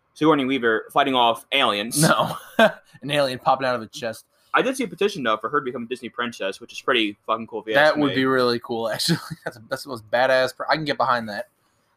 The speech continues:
Speaker 2: I'll sign
Speaker 1: I,
Speaker 2: that.
Speaker 1: I backed it a hundred percent.
Speaker 2: I would,
Speaker 1: That
Speaker 2: I
Speaker 1: is
Speaker 2: would back
Speaker 1: awesome.
Speaker 2: that. <laughs> Uh, what else we got?
Speaker 1: So, before we get to our next topic, how about we talk about our sponsor for a minute?
Speaker 2: Oh, awesome. Okay.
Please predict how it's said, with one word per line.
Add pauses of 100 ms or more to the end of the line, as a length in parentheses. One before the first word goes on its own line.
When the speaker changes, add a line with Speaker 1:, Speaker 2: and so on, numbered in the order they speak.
(200)
Speaker 2:
I'll
sign
Speaker 1:
I,
Speaker 2:
that.
Speaker 1:
I
backed
it
a
hundred
percent.
Speaker 2:
I
would,
Speaker 1:
That
Speaker 2:
I
Speaker 1:
is
Speaker 2:
would
back
Speaker 1:
awesome. (240)
Speaker 2:
that.
<laughs> (1040)
Uh, (140)
what
else
we
got? (120)
Speaker 1:
So, (340)
before
we
get
to
our
next
topic, (340)
how
about
we
talk
about
our
sponsor
for
a
minute? (180)
Speaker 2:
Oh,
awesome.
Okay.